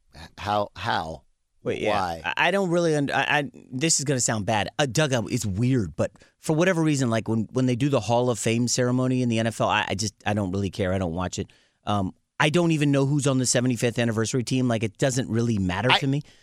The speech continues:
Speaker 1: I,
Speaker 2: Um,
Speaker 1: I don't
Speaker 2: so I didn't
Speaker 1: either.
Speaker 2: even
Speaker 1: I
Speaker 2: know
Speaker 1: just saw
Speaker 2: Damian
Speaker 1: Dam-
Speaker 2: Lillard was on it. I, I didn't know that.
Speaker 1: Yeah.
Speaker 2: I,
Speaker 1: I,
Speaker 2: I don't
Speaker 1: I
Speaker 2: know what
Speaker 1: didn't, I
Speaker 2: the, what does that mean? He's one of the seventy-five greatest players in the history of the sport?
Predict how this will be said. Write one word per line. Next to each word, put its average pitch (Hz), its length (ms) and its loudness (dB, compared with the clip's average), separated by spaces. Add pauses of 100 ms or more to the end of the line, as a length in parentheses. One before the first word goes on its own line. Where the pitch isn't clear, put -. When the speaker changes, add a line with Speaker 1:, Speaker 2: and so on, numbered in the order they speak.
(120)
Speaker 1:
I, 156 140 6
Speaker 2:
Um, 220 80 2
Speaker 1:
I 202 80 6
don't 196 160 6
Speaker 2:
so 196 40 6
I 254 80 6
didn't - 20 2
Speaker 1:
either. - 40 4
Speaker 2:
even 160 120 6
Speaker 1:
I 160 80 6
Speaker 2:
know 254 100 4
Speaker 1:
just 240 120 4
saw - 140 6
Speaker 2:
Damian 220 180 4
Speaker 1:
Dam- 220 80 2
Speaker 2:
Lillard 185 40 0
was 156 100 2
on 196 140 2
it. - 120 -4
I, 143 200 2
I 120 40 0
didn't 135 160 2
know 113 120 2
that. - 80 0
Speaker 1:
Yeah. 113 220 -2 (180)
Speaker 2:
I, - 140 4
Speaker 1:
I, 208 80 4
Speaker 2:
I - 40 4
don't 247 80 2
Speaker 1:
I 226 40 0
Speaker 2:
know 208 120 2
what 190 200 4
Speaker 1:
didn't, 160 120 2
I - 40 -8
Speaker 2:
the, - 60 -20 (380)
what 226 120 2
does 240 80 0
that 269 120 4
mean? 214 140 2
He's 143 180 2
one 156 160 2
of 156 60 0
the 151 80 0
seventy-five 156 500 2
greatest 143 260 0
players 143 280 2
in - 40 0
the 131 60 2
history 135 260 0
of 127 60 0
the 117 60 -2
sport? 165 340 -4